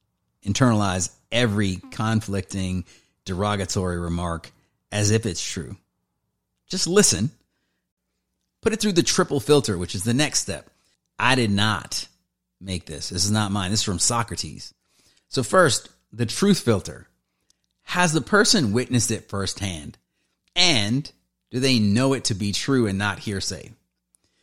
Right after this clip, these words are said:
The problem with this is that you will have arguments and issues based on hearsay and perception. And perception is the same as reality for the individual that's perceiving it. So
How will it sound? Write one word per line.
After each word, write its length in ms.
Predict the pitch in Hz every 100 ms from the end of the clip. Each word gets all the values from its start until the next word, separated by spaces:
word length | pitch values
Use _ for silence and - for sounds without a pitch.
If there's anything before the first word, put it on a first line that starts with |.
| _ _
The 80 | -
problem 380 | - 190 233 214
with 120 | 208
this 280 | 160 156 - -
is 300 | 127 120 101
that 480 | 110 110 - -
you 320 | 95 101 127 139
will 380 | 123 117 104
have 500 | 95 107 98 92 92 -
arguments 720 | 131 147 101 85 87 - - -
and 140 | 92 95
issues 460 | 131 131 92 87 - _ _ _ -
based 360 | 82 127 131 -
on 180 | 98 87
hearsay 640 | 123 123 - 110 98 90 _ -
and 360 | 131 147 147 -
perception. 800 | 104 - - 143 - 104 71 - _ _ _ _ -
And 240 | 113 104 - -
perception 680 | 123 - 190 - 143 123
is 220 | - 120 107
the 100 | 107
same 320 | 131 131 123
as 120 | 101
reality 480 | 101 104 101 90 87
for 200 | - 104
the 140 | 98
individual 480 | 98 90 92 95 90
that's 140 | 87
perceiving 440 | - 101 147 123 95
it. 120 | 82
So 420 | - 107 98 90